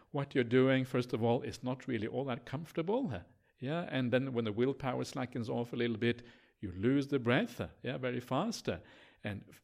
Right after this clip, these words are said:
it's not very comfortable. And secondly, uh, it takes energy. So after a while, you start to feel even more depleted. Uh, so if you have been using a lot of willpower during the week and you are tired already, you're gonna be even more tired after a while by trying to forcing your mind onto the breath. It's not really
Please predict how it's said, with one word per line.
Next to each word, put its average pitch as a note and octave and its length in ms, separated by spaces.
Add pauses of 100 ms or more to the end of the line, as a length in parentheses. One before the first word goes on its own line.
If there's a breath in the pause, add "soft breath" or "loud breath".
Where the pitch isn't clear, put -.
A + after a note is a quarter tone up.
(100)
it's - 100
not C3 160
very B2 160
comfortable. C3 580
And B2 140
secondly, C#3 600 (360 loud breath)
uh, A2 220
it C#3+ 120
takes D3 360 (100)
energy. E3+ 440
So B2 200
after C#3+ 320
a B2+ 40
while, C3+ 280
you C3+ 60
start C#3 300
to D3+ 80
feel D3+ 300
even D#3+ 260
more G3 280 (300 loud breath)
depleted. G#2 640
Uh, E2 100 (280 soft breath)
so - 140
if G2+ 120
you G#2+ 80
have B2+ 160
been B2+ 120
using A#2+ 340
a - 20
lot A#2 120
of G2+ 140
willpower B2 560
during A2+ 240
the G#2 120
week B2+ 380
and B2 120
you A2 100
are F#2+ 60
tired B2 440
already, A#2 460 (280 loud breath)
you're D#3 100
gonna F3 120
be F#3 80
even G3+ 160
more A#3+ 140
tired F3+ 400
after B2 260
a B2+ 40
while G2 260
by A2+ 140
trying A#2+ 280
to B2 100
forcing C#3+ 520
your A#2 100
mind G#2 400
onto A2+ 280
the G#2+ 100
breath. F#2 280
It's - 160
not F3 200
really D3+ 340